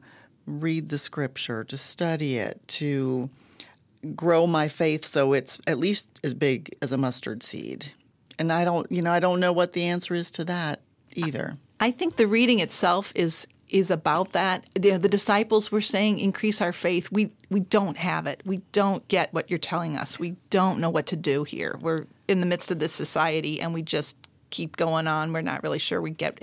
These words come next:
Speaker 2: anything of what you're talking about. And m-, my sense of what Jesus is saying here is,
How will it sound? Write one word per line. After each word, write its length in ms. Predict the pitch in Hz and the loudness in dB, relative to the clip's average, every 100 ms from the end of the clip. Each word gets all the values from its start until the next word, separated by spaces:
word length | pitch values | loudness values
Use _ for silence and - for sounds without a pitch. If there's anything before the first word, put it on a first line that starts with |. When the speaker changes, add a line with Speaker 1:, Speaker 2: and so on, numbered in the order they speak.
| - | -6
Speaker 2:
anything 340 | 190 180 160 | -4 -4 -4
of 60 | - | -6
what 120 | - | -6
you're 80 | - | -6
talking 320 | 165 160 - | -6 -6 -6
about. 300 | 156 - - - - - - - - - | -8 -6 -8 -10 -16 -14 -12 -12 -8 -4
And 180 | 190 - _ _ _ - _ | -4 -6 _ _ _ -20 _
m-, 140 | 214 - | -6 -6
my 320 | - 202 196 | 0 2 2
sense 340 | 220 - 180 - | 2 0 0 -2
of 80 | 165 | -2
what 120 | 165 | -2
Jesus 380 | - 180 165 - | 0 -2 -2 -2
is 100 | 147 | -2
saying 340 | - 156 156 151 | -2 -2 -4 -6
here 240 | 180 160 | -4 -2
is, 360 | - 147 151 | -2 -2 -2